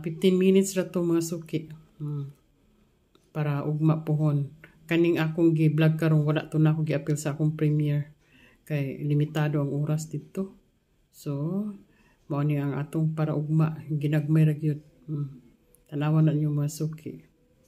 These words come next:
Kay murag naka-sequence ni atong number. Hmm. Kana, tanawan ninyo na, ha. Hmm. Para ugma pohon.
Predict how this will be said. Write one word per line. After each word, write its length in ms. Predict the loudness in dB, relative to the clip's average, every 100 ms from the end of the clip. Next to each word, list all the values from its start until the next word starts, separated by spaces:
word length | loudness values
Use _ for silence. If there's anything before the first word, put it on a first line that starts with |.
| _ _ _ _ -10
Kay 320 | -8 -8 -12 -8 -2
murag 240 | 0 0
naka-sequence 800 | -2 -2 -4 -6 -2 0 0 0
ni 80 | -2
atong 240 | 0 2
number. 500 | 4 2 -2 -6 -8 -16 _ _ _ _ _ -16
Hmm. 240 | -14 -14 -18 _ _ _ _ _ _ _ _ -10
Kana, 300 | -8 -8 -10
tanawan 400 | -8 -4 -2 -2
ninyo 160 | -2
na, 160 | -2 -4
ha. 180 | -8 -10 -12 _ -20 -20 _ -14
Hmm. 160 | -14 -14 _ _ _ _
Para 180 | -10 -8
ugma 320 | -4 -4 -4
pohon. 400 | -4 0 0 0